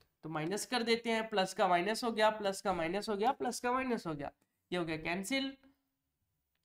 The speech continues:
यहाँ पे टू वाई में से y को माइनस करेंगे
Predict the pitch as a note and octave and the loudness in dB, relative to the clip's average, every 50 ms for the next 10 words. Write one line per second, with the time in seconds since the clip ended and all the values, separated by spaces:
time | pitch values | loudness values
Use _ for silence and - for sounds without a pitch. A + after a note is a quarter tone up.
0 | _ - E3+ F3+ F#3+ F#3+ G3 G3 G#3+ A3+ - - _ B3 B3 A#3 A#3 A#3 A#3 B3 | _ -8 -2 2 4 4 4 4 2 -2 -2 -2 _ 0 2 6 8 8 8 6
1 | B3+ B3+ B3 B3 - C#4 C#4 B3 G3 G3 F#3 F3+ F#3+ F#3+ - _ _ _ - C4 | 4 2 0 0 0 -2 -2 -2 2 4 4 4 2 0 -6 _ _ _ -6 -2
2 | C4 B3 A3+ G#3+ G#3 G#3 - - - F3+ E3 E3+ E3+ F3 G3 G#3 | 0 2 2 2 0 -2 -2 -2 -2 0 0 2 0 0 -2 -4